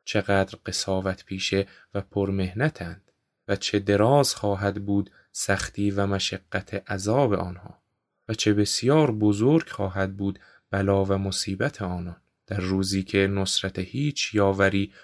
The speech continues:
فایده نبخشد و جز کسی که خدا به او رحم کند یاری نشوند. مفضل می‌گوید:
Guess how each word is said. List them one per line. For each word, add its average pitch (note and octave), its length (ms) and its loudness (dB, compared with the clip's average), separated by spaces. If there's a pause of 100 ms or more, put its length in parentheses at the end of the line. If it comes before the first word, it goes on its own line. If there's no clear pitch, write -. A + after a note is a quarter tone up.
فایده G2 520 0
نبخشد G#2 640 0 (360)
و G2+ 100 6
جز G2 260 2
کسی G2 360 -6
که G2 140 -6
خدا A#2 480 0
به A2 80 2
او G2 220 2
رحم F#2+ 280 0
کند G2 420 -6
یاری F#2+ 360 -4
نشوند. F#2+ 540 -4 (840)
مفضل G2+ 560 2
می‌گوید: G2+ 600 0